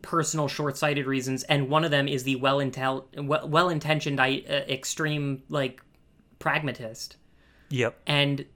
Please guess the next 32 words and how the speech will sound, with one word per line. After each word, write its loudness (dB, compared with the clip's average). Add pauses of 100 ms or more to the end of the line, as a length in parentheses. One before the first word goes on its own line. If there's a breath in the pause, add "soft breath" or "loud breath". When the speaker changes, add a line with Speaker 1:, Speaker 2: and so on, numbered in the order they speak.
(240)
Speaker 1:
they 4
agree -2 (480)
on 0
what 2
they 0
need 0
to -4
do, 0 (1000)
but, 4
like, 2
you'd 0
still -4
have -4
that -4
villain. 0
It -4
just -4
wouldn't, -4 (320 loud breath)
to -2
consolidate 2
it 2
within 2
your -2
Speaker 2:
Drop 4
the -4
ball 4
a 6
Speaker 1:
radical 4
Speaker 2:
little. -2
Speaker 1:
pragmatist 0
is, 0
is -2